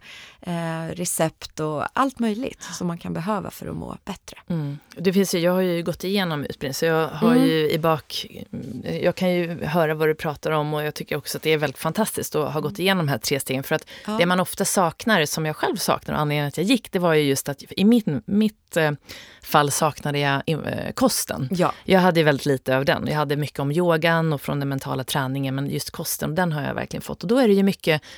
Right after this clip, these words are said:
Speaker 2: det jag har lärt mig är ju just funktionsmedicin.
Speaker 1: Ja.
Speaker 2: Och det här heter ju funktionsmedicin, med-,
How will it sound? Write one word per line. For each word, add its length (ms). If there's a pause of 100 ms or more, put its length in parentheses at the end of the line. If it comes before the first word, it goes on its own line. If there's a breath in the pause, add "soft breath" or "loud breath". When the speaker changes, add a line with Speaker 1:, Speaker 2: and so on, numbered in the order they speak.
(160 loud breath)
Speaker 2:
det 100
jag 100
har 100
lärt 280
mig 140 (120)
är 40
ju 140
just 200
funktionsmedicin. 1200
Speaker 1:
Ja. 140 (140)
Speaker 2:
Och 240
det 60
här 140
heter 340
ju 140
funktionsmedicin, 1800
med-, 220